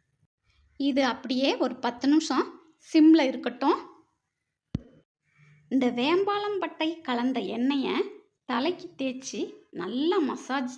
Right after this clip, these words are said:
செய்யணும். இப்படி தொடர்ந்து நல்லா மசாஜ் பண்ணும்போது தலைமுடி நன்றாக வளரத் தூண்டும். தலைமுடியின் வேர்க்கால்கள்ல இருக்க தொற்றுக்களை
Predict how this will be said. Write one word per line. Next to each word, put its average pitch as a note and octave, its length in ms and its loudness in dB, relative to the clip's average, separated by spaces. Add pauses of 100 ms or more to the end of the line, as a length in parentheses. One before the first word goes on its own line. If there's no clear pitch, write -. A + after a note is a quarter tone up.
(100)
செய்யணும். G#3+ 440 -6 (720)
இப்படி B3 240 -6 (160)
தொடர்ந்து F4 480 2 (240)
நல்லா C#4 300 2 (100)
மசாஜ் C#4 400 -2 (100)
பண்ணும்போது A#3+ 580 -2 (960)
தலைமுடி D#4 600 2 (260)
நன்றாக D#4 640 0 (180)
வளரத் C#4+ 560 0
தூண்டும். C4+ 460 2 (1080)
தலைமுடியின் G4 720 2 (120)
வேர்க்கால்கள்ல C#4+ 920 0
இருக்க - 300 -6 (360)
தொற்றுக்களை D4 640 -2